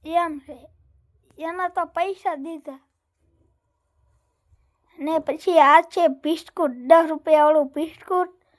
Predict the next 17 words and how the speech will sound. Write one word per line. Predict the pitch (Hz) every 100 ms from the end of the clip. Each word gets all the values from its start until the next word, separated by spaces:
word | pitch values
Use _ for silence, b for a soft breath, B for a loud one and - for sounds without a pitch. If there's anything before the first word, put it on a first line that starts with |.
| _ _ _ _ _ _
અને | 285 285 269
એમાં | 269 330 339
ભરીને | 311 285 320 339 320
આપણે | 330 359
ખજૂર | 311 - 311 302 320
ખાવાનો | 311 - 269 294 294 285
છે. | 269 - 262 277 285 302 _ _ _ _ _ _ _ _
એટલે | _ - 285
સૌ | - 254 254
પહેલાં | 294 302 294 311 311
એમાં | 302 311 311 254
ચાર | _ _ - 285 294
ચાર | 294 330 311 269
બિસ્કિટના | - 311 311 - 302 269 302 294 254 _ _ _ _ -
થપ્પી | 320 - 339
કરવાની | 320 330 311 311 320 311
છે. | 285 302 302 330